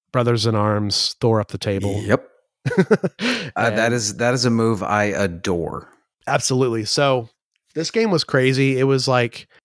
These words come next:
Speaker 1: I scored so much every round on the meteors, and we were pretty much on parity on the cubes, or I'd, maybe I'd be up one. But per Asgard's,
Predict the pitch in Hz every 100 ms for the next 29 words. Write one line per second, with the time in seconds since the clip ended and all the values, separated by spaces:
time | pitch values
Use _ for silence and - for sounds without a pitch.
0 | _ - 139 - 156 143 - 139 131 127
1 | 123 - 131 131 123 113 110 120 127 123
2 | - 131 113 107 110 113 120 127 - -
3 | 117 110 110 117 117 - 135 120 - 113
4 | 107 123 117 113 117 110 110 104 107 104
5 | 101 101 - _ _ - 131 123 113 110
6 | 107 110 113 104 110 107 127 131 131 120
7 | _ _ _ 156 156 - - 190 160 160
8 | 131 101 101 -